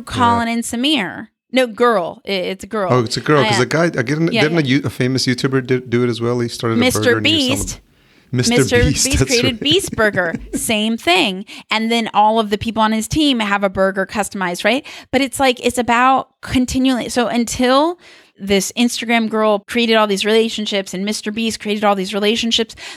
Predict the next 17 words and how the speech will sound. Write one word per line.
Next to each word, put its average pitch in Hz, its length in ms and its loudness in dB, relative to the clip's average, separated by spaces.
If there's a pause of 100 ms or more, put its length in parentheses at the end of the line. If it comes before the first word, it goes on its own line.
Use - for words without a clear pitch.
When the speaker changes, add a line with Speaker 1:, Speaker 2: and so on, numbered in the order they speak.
Speaker 2:
like, 233 240 0
that 247 260 2
didn't 359 220 2
exist - 380 -2
before, 143 500 -6 (100)
right? 208 300 0 (300)
And 247 240 -4
so 247 260 2
to 240 280 -2
plug 240 420 0
into 214 580 0
the 190 240 -6
information 202 560 -4
that 175 140 -4
Colin 202 320 2
and 185 120 -2
Samir 208 560 0